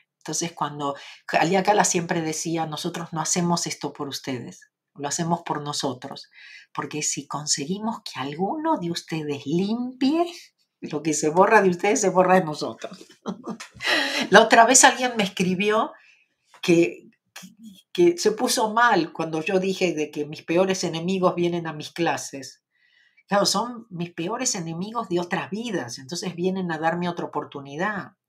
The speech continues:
que yo siempre digo, "Espero que esta vez lo, lo esté haciendo bien". Ah, por supuesto, no es, no es a nivel consciente, pero todo es correcto y perfecto, ¿sí?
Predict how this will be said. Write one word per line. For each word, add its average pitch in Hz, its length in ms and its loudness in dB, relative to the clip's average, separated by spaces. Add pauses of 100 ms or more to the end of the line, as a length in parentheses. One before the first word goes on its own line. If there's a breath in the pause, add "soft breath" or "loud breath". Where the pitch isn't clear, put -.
que 131 140 -10
yo 151 160 -6
siempre 156 320 -6
digo, 156 200 -4
"Espero 170 300 0
que 156 80 -6
esta 151 220 -6
vez 165 140 -2
lo, 151 240 -4
lo 143 120 -6
esté - 180 -6
haciendo 151 400 -4
bien". 190 340 0 (580 loud breath)
Ah, 151 440 4
por 170 140 4
supuesto, 185 440 -2
no 185 120 -2
es, 190 140 -6 (140)
no 165 140 -6
es 180 120 -2
a 175 80 -2
nivel 165 320 -6
consciente, 165 800 -4 (720)
pero 139 260 -8
todo 175 420 2
es 185 100 -6
correcto 147 440 -6
y 143 40 -6
perfecto, - 640 -10
¿sí? 185 340 -8